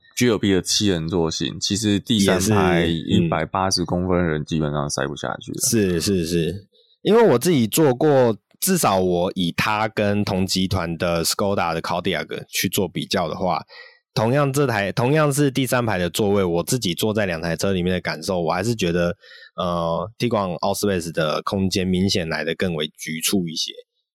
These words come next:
Speaker 2: 对，不管是头部空间也好啊，或是前后箱的空间也好，对吧？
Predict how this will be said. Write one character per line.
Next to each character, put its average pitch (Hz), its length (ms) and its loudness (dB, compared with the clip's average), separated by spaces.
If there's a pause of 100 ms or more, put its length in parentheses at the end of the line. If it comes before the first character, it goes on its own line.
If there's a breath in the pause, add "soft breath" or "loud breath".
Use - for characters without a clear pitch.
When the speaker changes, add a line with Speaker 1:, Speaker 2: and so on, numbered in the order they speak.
Speaker 2:
对， 80 200 -2
不 113 120 -4
管 87 220 -2
是 92 440 2
头 92 260 -4
部 107 160 0
空 95 180 -2
间 95 160 0
也 85 160 -2
好 85 140 -4
啊， - 180 0
或 95 160 0
是 90 220 2
前 - 280 -4
后 95 220 -2
箱 92 160 -4
的 85 80 -4
空 85 180 -2
间 82 220 -4
也 - 140 -8
好， - 80 -6 (520 soft breath)
对 85 80 -4
吧？ 73 80 0